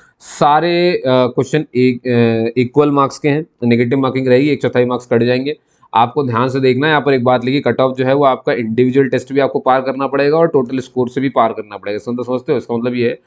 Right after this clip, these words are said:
कि सेक्शनल कट ऑफ है, मतलब हर सेक्शन आपको पार करना पड़ेगा, ये भी बहुत इंपॉर्टेंट बात है। और फिर ओवरऑल भी कट ऑफ बनाएंगे ये लोग, आ हा हा, बड़ी झंझट हो जाएगी। सिलेबस यहाँ पे देख सकते हैं भैया, जो नॉन टेक्निकल सेक्शन है वो यहाँ पे रहा कि भैया ये सब चीज़ें कुछ लिखा नहीं इन्होंने, ऐसा चिंता मत करिए कि बहुत कुछ खास लिख दिया है,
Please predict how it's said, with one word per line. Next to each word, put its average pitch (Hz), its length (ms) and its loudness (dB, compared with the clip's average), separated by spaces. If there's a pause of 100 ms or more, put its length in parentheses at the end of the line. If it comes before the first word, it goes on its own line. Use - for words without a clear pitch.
(340)
कि 139 400 4
सेक्शनल 165 400 0
कट 135 160 2
ऑफ 117 100 2
है, 117 60 2
मतलब 139 200 0
हर 139 100 0
सेक्शन 156 300 -4
आपको 147 220 0
पार 135 220 2
करना 123 240 -2
पड़ेगा, 110 280 0
ये 107 120 -2
भी 131 120 -2
बहुत 127 240 2
इंपॉर्टेंट 120 400 -2
बात 98 240 -2
है। 92 80 -8 (340)
और 120 80 0
फिर 139 100 4
ओवरऑल 143 380 4
भी 151 80 -6
कट 143 180 0
ऑफ 135 140 -2
बनाएंगे 110 380 -2
ये 95 60 -6
लोग, 87 160 -18 (140)
आ 107 120 2
हा 92 160 -2
हा, 80 360 -10
बड़ी 104 160 -6
झंझट 87 280 -14
हो 85 180 -10
जाएगी। 76 240 -14 (320)
सिलेबस 175 320 2
यहाँ 170 140 0
पे 160 100 -4
देख 147 160 -4
सकते 151 220 -6
हैं 147 60 0
भैया, 147 180 2
जो 143 120 -2
नॉन 139 300 0
टेक्निकल 135 460 -2
सेक्शन 131 320 -4
है 135 60 -4
वो 127 100 -2
यहाँ 117 220 2
पे 117 140 -2
रहा 123 100 0
कि 120 120 -4
भैया 113 300 -2
ये 117 80 -2
सब 113 180 -8
चीज़ें 113 320 -12
कुछ 117 220 -12
लिखा 110 260 -8
नहीं 127 140 -6
इन्होंने, 123 240 -4
ऐसा - 200 -12
चिंता 110 200 -10
मत 120 180 -6
करिए 110 160 -8
कि 110 100 -6
बहुत 110 220 -8
कुछ - 140 -14
खास 101 240 -4
लिख 95 180 -10
दिया 82 140 -10
है, - 80 -16